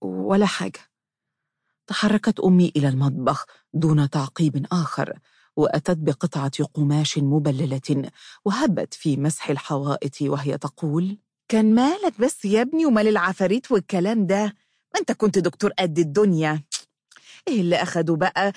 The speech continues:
غير كل شوية أمسح الشخبطة الحمراء اللي عمال تكتبها دي؟ ربنا يهديك وتسمع كلامي." مقدمة طويلة تمهيداً لسب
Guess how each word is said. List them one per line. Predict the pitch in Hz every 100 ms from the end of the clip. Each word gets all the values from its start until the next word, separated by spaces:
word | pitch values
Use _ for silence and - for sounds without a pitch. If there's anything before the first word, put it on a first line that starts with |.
| - -
غير | 175
كل | 165 196 175
شوية | - 190 175 156 - -
أمسح | 196 196
الشخبطة | 185 - 160 190 -
الحمراء | 180 202 190
اللي | 175
عمال | 160 175 185
تكتبها | 185 - 196 170 165
دي؟ | 170 180 170 _ _ _ _
ربنا | - 139 160 156
يهديك | 151 151 135 165 196 254 269 -
وتسمع | 170 156 - 156 151
كلامي." | 143 160 175 208 277 294 269 262 247 _ _ _ _ _ _ -
مقدمة | 180 - 196 208 196 175 160 147
طويلة | 151 156 156 135 135 139 139 - _ _ _ _ -
تمهيداً | 180 156 170 156 165
لسب | 185 185 143 - 214 143